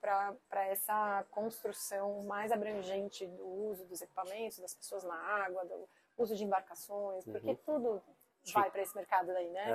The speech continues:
Speaker 2: É,
Speaker 1: Então,
Speaker 2: é.
Speaker 1: os caiaques, os stand-ups, as pessoas estão indo mais
Speaker 2: É.
Speaker 1: pra água, isso
Speaker 2: Hoje,
Speaker 1: é muito
Speaker 2: hoje,
Speaker 1: legal.
Speaker 2: hoje a diversidade de produtos pra se estar ao mar
Speaker 1: É muito maior,
Speaker 2: facilitou e abriu
Speaker 1: facilitou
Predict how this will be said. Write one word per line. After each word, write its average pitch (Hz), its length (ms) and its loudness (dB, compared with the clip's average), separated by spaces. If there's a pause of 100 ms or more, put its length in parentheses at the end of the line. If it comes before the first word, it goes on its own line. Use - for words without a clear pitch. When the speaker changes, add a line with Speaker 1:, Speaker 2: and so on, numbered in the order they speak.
Speaker 2:
É, - 40 -4 (240)
Speaker 1:
Então, 226 300 4
Speaker 2:
é. - 40 4
Speaker 1:
os 202 120 -2
caiaques, 208 720 2
os 196 140 -6
stand-ups, 202 1040 2 (340)
as - 80 -16
pessoas - 160 -18
estão - 180 -4
indo 262 460 6
mais 185 260 2
Speaker 2:
É. - 160 10
Speaker 1:
pra 185 120 4
água, 175 280 2
isso 170 160 4
Speaker 2:
Hoje, - 160 8
Speaker 1:
é - 40 0
muito 240 140 8
Speaker 2:
hoje, - 100 8
Speaker 1:
legal. 175 160 8
Speaker 2:
hoje 139 140 4
a 143 40 8
diversidade 131 840 6
de 127 100 -8
produtos 127 520 -2
pra 139 140 4
se - 140 -4
estar 127 320 2
ao 117 140 2
mar 117 280 8
Speaker 1:
É 208 40 0
muito 220 280 -2
maior, 208 280 2
Speaker 2:
facilitou 220 560 10
e 135 40 8
abriu 135 280 6
Speaker 1:
facilitou - 60 2